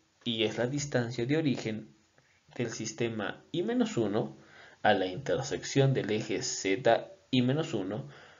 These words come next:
con el eje X Y a lo largo de Z I menos uno. ¿Ya? Cuando hablamos de parámetros de articulación, tanto en teta I y en D I, recuerden que todo tiene que ver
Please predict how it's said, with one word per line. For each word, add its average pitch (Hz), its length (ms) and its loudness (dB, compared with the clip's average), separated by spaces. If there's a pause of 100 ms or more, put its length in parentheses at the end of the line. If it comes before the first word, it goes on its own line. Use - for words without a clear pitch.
(120)
con 233 180 4
el 107 140 6
eje - 400 0 (120)
X 98 520 0
Y - 320 -2 (100)
a 233 60 6
lo 151 160 6
largo 101 340 4
de 95 160 0
Z - 540 -2
I 98 100 -6
menos 95 400 -10
uno. - 240 -12 (1300)
¿Ya? 131 460 6 (960)
Cuando 175 300 12
hablamos 269 380 4
de 208 100 -6
parámetros 143 580 2
de 110 60 2
articulación, 101 840 -4 (200)
tanto 107 360 -6
en 95 160 -8
teta - 560 -2 (680)
I 117 340 0
y - 180 -12
en 87 200 -12
D 120 380 2
I, - 340 -4
recuerden 117 800 2
que - 140 -4
todo 240 380 6
tiene 165 340 -2
que 120 140 0
ver 113 360 2